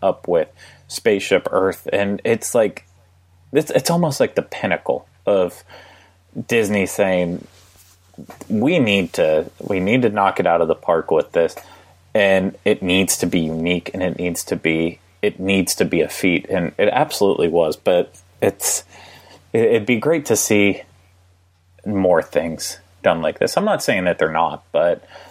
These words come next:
um, I, I don't know. I think we guys, we live in an age where we take for granted these things now because computers are so,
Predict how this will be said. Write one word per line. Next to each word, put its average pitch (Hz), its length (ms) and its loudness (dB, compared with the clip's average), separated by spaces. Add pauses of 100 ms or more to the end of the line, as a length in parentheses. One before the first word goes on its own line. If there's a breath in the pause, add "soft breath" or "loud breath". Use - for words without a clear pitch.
(140 loud breath)
um, 85 640 -2 (460)
I, 107 280 0
I - 20 2
don't 95 160 2
know. 87 140 2
I 87 80 2
think - 260 -2
we 98 60 -4
guys, 104 360 -2
we 104 200 0
live 110 180 0
in 113 100 0
an 95 100 0
age 95 280 -2
where 92 100 2
we 90 120 0
take - 260 -2
for 85 100 -2
granted 80 480 -2
these 90 280 -4
things 87 280 -4
now 90 140 2
because - 320 -4
computers 98 640 -2
are 85 260 2
so, 80 500 0